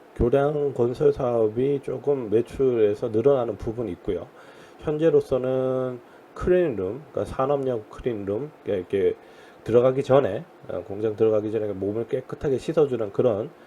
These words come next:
형태의 이게 룸이 있죠. 어, 예, 그런 거를 만드는 회사다.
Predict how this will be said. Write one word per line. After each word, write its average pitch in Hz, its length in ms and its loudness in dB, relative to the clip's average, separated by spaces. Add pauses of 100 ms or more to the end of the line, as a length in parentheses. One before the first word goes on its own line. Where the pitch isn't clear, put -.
(300)
형태의 120 420 2 (300)
이게 101 140 -6
룸이 117 360 0
있죠. 143 320 -6 (220)
어, 85 280 -10
예, 80 100 -14 (100)
그런 113 340 0
거를 107 220 4
만드는 101 400 -2
회사다. 104 520 -6